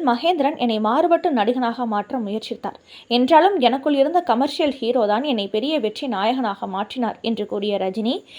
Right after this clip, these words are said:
"என்னை மாற்ற முயற்சிக்காதீர்கள், நான் எப்போதுமே கமர்ஷியல் ஹீரோ தான்" என்று கூறினேன். அதன் காரணமாகவே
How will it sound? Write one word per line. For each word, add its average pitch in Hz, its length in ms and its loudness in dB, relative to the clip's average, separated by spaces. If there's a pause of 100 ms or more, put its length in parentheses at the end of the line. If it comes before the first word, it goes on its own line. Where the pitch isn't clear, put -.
(140)
"என்னை 294 280 4
மாற்ற 302 440 2
முயற்சிக்காதீர்கள், 240 760 0 (240)
நான் 277 280 4
எப்போதுமே 359 380 4
கமர்ஷியல் 311 580 0
ஹீரோ 247 260 2
தான்" 233 200 0
என்று 214 300 -8
கூறினேன். 214 400 -6 (300)
அதன் 254 280 6
காரணமாகவே 285 720 4